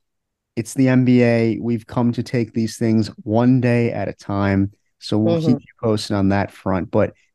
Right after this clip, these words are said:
Speaker 1: on some lighter-hearted matters to end the show, I've not been a huge fan of the play-in. I think it's a good idea that hasn't gotten fully fleshed out. But we gotta talk about this game.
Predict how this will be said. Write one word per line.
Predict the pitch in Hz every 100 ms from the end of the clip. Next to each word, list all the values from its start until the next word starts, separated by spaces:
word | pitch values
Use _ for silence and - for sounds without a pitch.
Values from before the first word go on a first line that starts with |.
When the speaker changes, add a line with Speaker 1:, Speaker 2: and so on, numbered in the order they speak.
| _
Speaker 1:
on | 117 98
some | - 110
lighter-hearted | 120 143 139 113 113 101 92
matters | 92 90 - -
to | - -
end | 107 92
the |
show, | - 95 90 67 - _ _ _ _ _ _ _ _ _ _ -
I've | 143 240 196
not | 190 165 143
been | 147
a | 123
huge | 110 120 156 175 165
fan | - 160 165 185 196 _ _ _ -
of | 139 143
the | 160
play-in. | 156 143 147 160
I | 123
think | 131 135
it's | 117 110
a |
good | 104 107 160
idea | 160 143 147 156 147
that | 120 120
hasn't | 123 123 131 - 107
gotten | 113 123 127 120 117 _ _ _ _ _ -
fully | 139 135
fleshed | 123 127 123 -
out. | 117 117 147 _ _ _ _ _ _ _ _ _ -
But |
we | 170
gotta | 208 143
talk | 143
about | 117
this | 95 -
game. | 101 64